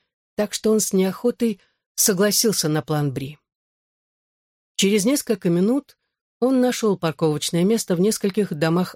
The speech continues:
от салона. Оттуда ему была хорошо видна входная дверь, и если Бри понадобится помощь, он быстро добежит туда. «Все будет хорошо», — заверила его Бри.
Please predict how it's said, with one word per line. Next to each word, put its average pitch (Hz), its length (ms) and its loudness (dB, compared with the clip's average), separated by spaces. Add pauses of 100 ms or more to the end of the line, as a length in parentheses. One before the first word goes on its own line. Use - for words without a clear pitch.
от - 140 -6
салона. 147 540 -4 (560)
Оттуда 151 320 -4
ему 156 180 2
была 156 180 0
хорошо 160 420 0
видна 151 440 -2 (260)
входная 156 460 0
дверь, 202 340 -2 (280)
и 160 80 -4
если 185 200 -2
Бри 185 200 0
понадобится 175 640 0
помощь, 220 440 -2 (340)
он 196 220 0
быстро 190 380 0
добежит 185 460 0
туда. 131 320 -6 (1120)
«Все 185 320 0
будет 190 300 -2
хорошо», — 175 480 -2 (460)
заверила 151 420 0
его 143 240 0
Бри. 143 300 -6